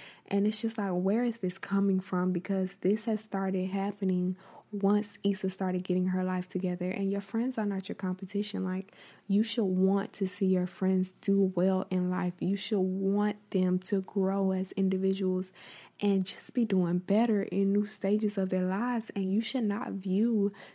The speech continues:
their accomplishments as a negative thing to your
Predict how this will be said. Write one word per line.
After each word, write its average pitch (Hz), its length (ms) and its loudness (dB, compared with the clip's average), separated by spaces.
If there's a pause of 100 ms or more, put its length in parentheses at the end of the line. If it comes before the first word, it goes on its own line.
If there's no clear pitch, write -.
their 202 300 2
accomplishments 190 1040 -4 (400)
as 190 640 -2 (1040)
a 208 100 4
negative 202 480 4
thing 202 380 4
to - 280 0
your 185 440 2